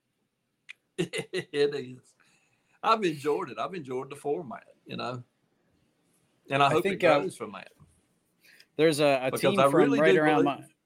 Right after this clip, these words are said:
Speaker 2: my
Speaker 1: I, I believe
Speaker 2: Go ahead.
Speaker 1: if, if they can, I, I believe if, if the, the, the person that can get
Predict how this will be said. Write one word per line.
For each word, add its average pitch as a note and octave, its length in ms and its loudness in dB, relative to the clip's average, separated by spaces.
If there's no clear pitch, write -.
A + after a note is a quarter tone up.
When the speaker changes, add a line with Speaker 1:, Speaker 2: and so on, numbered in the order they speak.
Speaker 2:
my C#3+ 60 0
Speaker 1:
I, F3+ 240 0
I - 20 2
believe G3 300 -2
Speaker 2:
Go C#3 60 0
ahead. C#3+ 140 0
Speaker 1:
if, - 120 -16
if C#3 260 -14
they C#3+ 120 -4
can, B2 240 -10
I, F#3+ 220 4
I F#3 120 2
believe F#3+ 520 -4
if, D3+ 280 -6
if C3+ 240 -4
the, A#2+ 320 0
the, - 140 -8
the B2 140 -6
person G#3+ 520 4
that D3 160 -2
can B2 180 -8
get D3+ 460 0